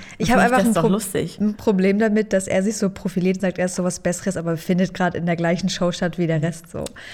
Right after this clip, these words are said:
Speaker 2: du
Speaker 1: Aber
Speaker 2: auch
Speaker 1: ja,
Speaker 2: recht.
Speaker 1: ja, ich bin gespannt.
Speaker 2: Laura und Victoria und da ich wirklich tschüss.
Speaker 1: Die hab ich ja komplett wieder vergessen. Also Leute, für euch nochmal, Victoria war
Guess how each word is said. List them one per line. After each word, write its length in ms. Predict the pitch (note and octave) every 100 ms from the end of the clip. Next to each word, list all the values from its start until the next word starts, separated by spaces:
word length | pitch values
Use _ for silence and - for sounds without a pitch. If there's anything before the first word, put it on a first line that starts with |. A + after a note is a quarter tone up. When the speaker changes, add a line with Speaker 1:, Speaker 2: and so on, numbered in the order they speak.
| D3 D3+
Speaker 2:
du 40 |
Speaker 1:
Aber 120 | G#3
Speaker 2:
auch 80 | G#3+
Speaker 1:
ja, 220 | G3 D4
Speaker 2:
recht. 260 | C4+ - - _ -
Speaker 1:
ja, 140 | A3+ G4+ F4+
ich 120 | B3
bin 100 | E4+
gespannt. 720 | E4+ - - A#3 F4 F#3+ E3 - - -
Speaker 2:
Laura 580 | E3 E3 F3+ A3+ A#3 A3+
und 240 | - F#3 F#3+
Victoria 640 | F#3+ - F3+ F3+ E3+ D#3+
und 160 | E3 D#3+
da 320 | E3+ F#3 F#3+ - -
ich 300 | - - -
wirklich 640 | F#3 F#3+ F3 - - - -
tschüss. 460 | - F#3+ F#3 - - - _ - - -
Speaker 1:
Die 120 | F#3
hab 140 | G#3 G#3+
ich 100 | A3
ja 220 | G#3 G#3+ - -
komplett 420 | - G#3+ G3+ A3 A3+
wieder 160 | G#3+
vergessen. 420 | G#3+ G#3 G3 G3
Also 180 | - F#3+
Leute, 240 | G3 G3+ G3+
für 240 | G3 -
euch 220 | A3 C4+
nochmal, 420 | G#3+ G3+ G3+ A3 D#4 - - - _ _ _ - _ _ _ _ _ -
Victoria 1800 | F#3+ G3 G#3 - - _ _ - - A3+ B3+ D4 D#4+ D#4+ E4 E4 E4 E4
war 220 | C#4 B3+